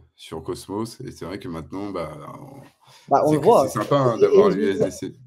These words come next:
Speaker 2: et la raison pour laquelle, euh, la,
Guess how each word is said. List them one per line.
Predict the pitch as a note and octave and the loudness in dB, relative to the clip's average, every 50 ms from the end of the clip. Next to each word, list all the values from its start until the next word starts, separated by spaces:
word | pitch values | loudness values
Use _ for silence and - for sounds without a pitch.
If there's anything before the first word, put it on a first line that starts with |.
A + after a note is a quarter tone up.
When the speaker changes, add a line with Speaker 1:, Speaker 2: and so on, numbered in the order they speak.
| _ _ _ - | _ _ _ -4
Speaker 2:
et | - | 0
la | E3 F#3 F3+ | 4 6 6
raison | D3+ F3 G3+ F3 D#3+ A3 A3 | 6 6 4 4 4 2 0
pour | - F#3 E3 E3+ | 0 2 4 4
laquelle, | E3+ E3+ E3+ F#3+ F#3+ G3 F#3 F3 | 4 4 2 0 0 0 2 2
euh, | D#3+ D3+ D3+ D3 D3 C#3+ C#3 C#3 C3+ C3+ C3+ C#3 C3 G#2+ G2+ - | 2 2 2 0 0 0 -2 -2 -4 -4 -6 -6 -8 -10 -16 -14
la, | A2+ D3+ D3+ - | -6 -6 -6 -6